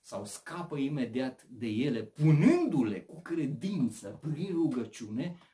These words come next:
în mâna celui bun, celui atotputernic, celui care e atât de iubitor. Așa că acest om e continuu liniștit, ca și când n-ar avea nicio problemă, măcar că stă atât de mult. Nu-s problemele lui, sunt probleme care le-a pasat imediat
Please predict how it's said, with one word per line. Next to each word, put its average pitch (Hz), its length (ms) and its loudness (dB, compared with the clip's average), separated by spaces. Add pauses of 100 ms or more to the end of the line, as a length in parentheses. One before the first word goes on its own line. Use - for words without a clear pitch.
în 175 280 4
mâna 220 560 4 (180)
celui 160 420 8
bun, 254 520 4 (260)
celui 151 360 0
atotputernic, 139 1160 -2 (200)
celui 123 280 -2
care 107 200 -6
e 104 60 -4
atât 113 220 -6
de 110 80 -6
iubitor. 107 500 -6
Așa 180 280 -2
că 175 200 -6
acest 180 360 -8
om 208 120 -6
e 190 60 -6
continuu 170 480 -8
liniștit, 143 520 -6
ca 127 100 -12
și 117 160 -10
când 127 180 -2
n-ar 123 140 -2
avea 110 200 -4
nicio 123 300 -2
problemă, 90 580 -8
măcar 92 280 -10
că 92 140 -14
stă - 180 -14
atât - 180 -10
de 107 60 -6
mult. 107 200 -6
Nu-s 156 180 -4
problemele 85 640 -14
lui, 92 180 -10
sunt - 200 -10
probleme 113 400 -6
care 107 200 -12
le-a 101 180 -8
pasat - 520 -8
imediat 110 560 -6